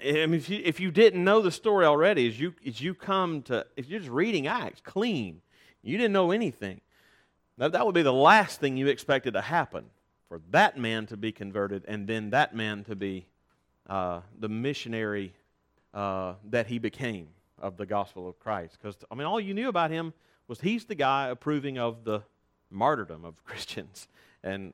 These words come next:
w-, it was a dramatic pivot in the book. Um, but interestingly, once we're told of, of Saul's, uh, conversion in Acts nine,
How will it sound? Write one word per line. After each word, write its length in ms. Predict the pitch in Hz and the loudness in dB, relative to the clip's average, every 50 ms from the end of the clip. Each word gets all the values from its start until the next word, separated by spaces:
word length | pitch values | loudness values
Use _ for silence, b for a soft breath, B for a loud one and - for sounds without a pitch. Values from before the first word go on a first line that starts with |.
| _ | _
w-, 180 | - 110 120 - | -8 -6 -4 -4
it 40 | 160 | -4
was 140 | 151 127 113 | -4 -6 -6
a 20 | |
dramatic 460 | 117 120 127 120 139 143 135 117 - _ _ _ _ _ _ - | -6 -4 -2 0 0 0 0 -2 -4 _ _ _ _ _ _ -4
pivot 360 | - 180 180 143 117 - - - | 0 0 2 2 0 -4 -6 -6
in 180 | 117 123 131 123 | -8 -6 -4 -6
the 60 | 123 | -4
book. 500 | 117 123 160 170 110 82 - _ _ _ _ _ _ _ _ _ _ _ _ _ _ _ _ _ _ | -2 2 4 4 4 2 -2 _ _ _ _ _ _ _ _ _ _ _ _ _ _ _ _ _ _
Um, 480 | - 107 107 104 98 95 92 90 82 - _ _ _ _ _ - | -8 -6 -4 -4 -4 -6 -8 -10 -14 -18 _ _ _ _ _ -2
but 100 | 127 147 | 2 2
interestingly, 500 | 214 240 - - - - 151 147 139 139 | 2 2 0 -4 -4 -4 -2 0 0 0
once 260 | 143 151 196 226 - | 0 0 -2 0 0
we're 100 | - 185 | 0 -2
told 440 | - - - 226 240 269 269 214 147 | 0 2 4 6 6 6 6 6 4
of, 260 | 131 117 110 - - _ _ _ _ _ _ _ | 4 2 2 -2 -10 _ _ _ _ _ _ _
of 200 | - 120 123 110 | 2 2 2 2
Saul's, 760 | 110 - - - 190 180 185 190 190 180 175 165 143 - - - _ _ _ _ _ _ _ _ _ _ _ _ - | -2 -8 -2 2 4 6 6 6 6 4 2 0 -2 -8 -16 -20 _ _ _ _ _ _ _ _ _ _ _ _ -16
uh, 100 | - 85 - | -14 -14 -6
conversion 540 | - - 160 156 175 214 220 190 123 139 123 | -2 -2 0 4 6 6 6 6 4 0 0
in 160 | 127 131 135 | 0 2 2
Acts 320 | 143 143 139 135 - - - | 0 0 -2 -2 -4 -6 -4
nine, 680 | 139 151 180 208 220 196 156 135 131 139 143 151 151 | 0 4 6 6 8 8 6 6 4 2 -2 -4 -8